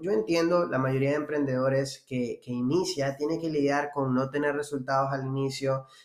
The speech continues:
tiene que lidiar con falsas expectativas que él mismo se crea, tiene que lidiar también incluso con haters, personas que, que, o sea, no te quieren ver ni bien ni mal, simplemente <laughs> les va a molestar cualquier cosa.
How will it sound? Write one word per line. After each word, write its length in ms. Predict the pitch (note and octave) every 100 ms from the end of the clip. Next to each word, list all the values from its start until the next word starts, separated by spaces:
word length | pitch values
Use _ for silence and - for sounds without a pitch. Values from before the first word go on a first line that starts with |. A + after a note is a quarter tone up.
| -
tiene 240 | C3+ C3+
que 120 | C3+
lidiar 320 | C3 C3 B2+ B2
con 200 | B2+ B2
falsas 420 | C3+ C3+ D3 C#3
expectativas 680 | C3+ C3+ C3 B2 C3+ C3+ -
que 120 | C#3
él 100 | C3+
mismo 280 | C3+ C3 B2+
se 180 | C3
crea, 420 | C3+ C3+ C3 C3 - - - - -
tiene 220 | F3 G3+
que 100 | G3
lidiar 340 | D#3+ D#3 D#3
también 300 | D3+ D3+ D3+
incluso 480 | D#3 D3 D3 C#3+ C#3+
con 180 | B2+ B2
haters, 540 | C#3+ F3+ F3+ C3+ C3+
personas 480 | - C3 B2+ C3+ C#3+ -
que, 240 | D3 C#3
que, 220 | B2+ A#2+
o 120 | A2
sea, 220 | - G#2+ A2+
no 120 | B2
te 120 | D3
quieren 340 | C#3+ C#3 C3 B2+
ver 240 | A#2+ G#2
ni 300 | A2 A2 G#2+
bien 480 | A2+ D3+ F3 F3 D#3+
ni 100 | C3+
mal, 360 | B2+ C#3+ D3+ -
simplemente 580 | B2+ C3 C3 C3+ C3+ - - C3+
<laughs> 420 | - - - -
les 220 | C3 A#2+
va 60 | B2+
a 40 |
molestar 560 | C3 C3+ B2+ B2+ B2+ -
cualquier 480 | B2 A#2+ C3 B2+ -
cosa. 440 | B2+ B2+ C#3